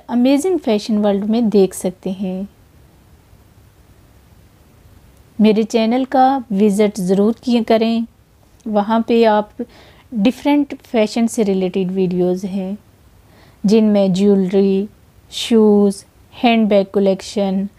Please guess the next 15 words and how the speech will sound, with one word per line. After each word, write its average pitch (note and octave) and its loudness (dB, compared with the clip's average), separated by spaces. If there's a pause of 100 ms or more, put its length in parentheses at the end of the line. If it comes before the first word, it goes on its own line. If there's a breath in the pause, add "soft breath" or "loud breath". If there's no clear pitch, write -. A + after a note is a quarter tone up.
(680 soft breath)
and G3+ 4 (2500)
jewelry G3+ 2 (840 soft breath)
और A#3+ 4 (160)
बहुत A3 2
कुछ G#3 -6
मेरे F#3 -4 (1300 soft breath)
channel G#3 2
Amazing A#3 2
Fashion G3 -2
World F#3+ 0
में G3+ 0 (180)
आप G#3+ 2
लोगों F#3+ 0
के F#3+ 0
लिए F#3+ 0